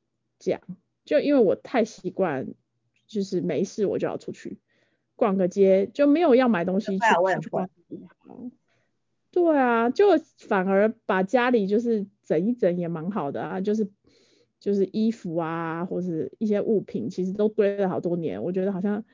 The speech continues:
Speaker 1: 就是清一清、
Speaker 2: 啊，
Speaker 1: 扫一扫，
Speaker 2: 什么？
Speaker 1: 还蛮开心的。
Speaker 2: 我现在看着我的衣服，觉得有点懒散欸，因为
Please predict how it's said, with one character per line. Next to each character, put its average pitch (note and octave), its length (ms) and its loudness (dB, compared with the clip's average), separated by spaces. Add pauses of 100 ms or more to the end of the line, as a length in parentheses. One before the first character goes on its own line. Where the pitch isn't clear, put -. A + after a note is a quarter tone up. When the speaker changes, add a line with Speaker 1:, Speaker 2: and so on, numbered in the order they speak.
(600)
Speaker 1:
就 G3 140 -2
是 F#3 220 -6
清 A3+ 300 0
一 A3+ 60 4
清、 A3+ 200 0
Speaker 2:
啊， A3+ 40 2
Speaker 1:
扫 D#3 240 -2
一 F#3 60 2
扫， F3 100 -4
Speaker 2:
什 E3 60 -4
么？ G3+ 400 -14 (360)
Speaker 1:
还 - 160 -2
蛮 C#4+ 220 4
开 - 0 -
心 - 0 -
的。 - 0 -
Speaker 2:
我 - 0 -
现 - 0 -
在 A#3+ 80 -2
看 B3+ 100 2
着 G#3 320 2
我 D3+ 140 0
的 F3 80 4
衣 A3+ 120 -2
服， G#3+ 200 0
觉 F#3 80 -2
得 F3+ 80 6
有 F3+ 60 2
点 F3 180 -2
懒 E3+ 180 -6
散 - 320 -6
欸， - 80 -14
因 - 220 -6
为 - 180 -2